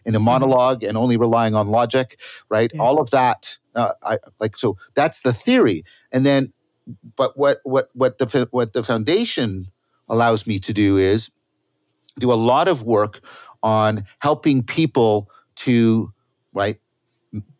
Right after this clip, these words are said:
Speaker 1: do two things. Take up an ecology of practices and receive support and guidance for that, and meet and connect with other people who are also interested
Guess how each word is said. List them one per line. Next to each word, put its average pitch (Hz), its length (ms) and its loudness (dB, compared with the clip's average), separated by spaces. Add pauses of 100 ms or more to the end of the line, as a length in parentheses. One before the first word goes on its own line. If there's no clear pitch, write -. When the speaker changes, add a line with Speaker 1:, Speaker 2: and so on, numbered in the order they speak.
(440)
Speaker 1:
do 135 140 2
two 185 200 -4
things. 220 440 -4 (180)
Take 175 260 0
up 185 280 0
an 120 100 2
ecology 143 560 2
of 127 100 0
practices 120 760 -4 (540)
and 110 240 0
receive 110 360 0
support 135 640 0 (480)
and 101 180 -6
guidance 113 680 0 (960)
for 113 280 0
that, 127 280 0 (360)
and 120 480 0 (280)
meet 135 480 -2
and 120 160 -2
connect 120 520 -2
with 117 200 0
other 127 240 2
people 101 560 0 (380)
who 113 440 2
are 104 380 2
also 123 420 -2 (240)
interested 101 560 -2